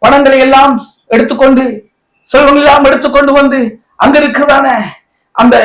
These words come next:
விமான நிலையத்தில் இருக்கிறதான அந்த மது பாட்டில்களை தேடி, அதில் ஆயிரக்கணக்கான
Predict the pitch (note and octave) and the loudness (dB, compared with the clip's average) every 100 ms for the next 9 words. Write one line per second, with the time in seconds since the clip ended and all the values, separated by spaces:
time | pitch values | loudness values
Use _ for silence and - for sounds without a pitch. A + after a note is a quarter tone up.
0 | G3 - D#3+ - A#3+ D4+ C#4 C#4+ D4 C#4 | 0 -2 -6 -4 -2 0 2 2 0 -2
1 | C#4 C4+ C4+ C4 B3+ G#3+ - _ _ - | -4 0 2 2 0 -2 -8 _ _ -4
2 | A3 A#3+ - - - D#4 A#3+ C#4 - C#4 | 0 2 2 2 0 2 2 0 0 -2
3 | D4 C#4 - C#4 C#4 A#3 - - _ _ | 0 -2 0 0 0 -2 -8 -20 _ _
4 | - A#3 C#4 C4+ D#4+ D#4 C#4+ D4 C#4+ | -4 0 2 4 2 2 -2 0 0